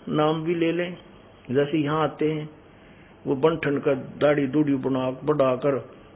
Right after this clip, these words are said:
ऋषि बन के आते। हम कहते हैं, "नाम लेने से पहले ये सारे बाल बूल कटवा, नहीं तो फिर ठगेगा दुनिया ने।" तो वो कहते हैं कि, "बाल तक कटवा लो, फिर मेरी रोजी रोटी कैसे चलेगी? यानी मैंने फिर टूक कौन देगा?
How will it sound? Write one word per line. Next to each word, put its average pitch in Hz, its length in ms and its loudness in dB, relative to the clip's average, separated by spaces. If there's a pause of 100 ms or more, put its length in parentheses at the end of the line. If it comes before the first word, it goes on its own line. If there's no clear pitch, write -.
(280)
ऋषि 151 340 0
बन 147 140 0
के 143 140 0
आते। 139 260 2
हम 139 140 2
कहते 135 320 0
हैं, 185 80 2
"नाम 151 360 0
लेने 143 280 -2
से 131 180 -4
पहले 127 460 0
ये 156 60 6
सारे 139 400 0
बाल 135 280 0
बूल 131 240 -2
कटवा, 120 420 -2
नहीं 131 160 0
तो 151 140 -2
फिर 147 260 2
ठगेगा 139 400 0
दुनिया 131 340 -2
ने।" 127 120 -6 (1800)
तो 175 60 8
वो 190 140 8
कहते 185 360 4
हैं 202 280 0
कि, 180 160 4
"बाल 175 320 4
तक 180 220 0
कटवा 143 280 2
लो, 156 160 0
फिर 165 140 -2
मेरी 160 160 0
रोजी 170 340 2
रोटी 165 320 2
कैसे 156 340 0
चलेगी? 156 480 -4 (380)
यानी 143 200 0
मैंने 160 200 0
फिर 151 200 2 (120)
टूक 156 300 2
कौन 151 280 2
देगा? 151 380 0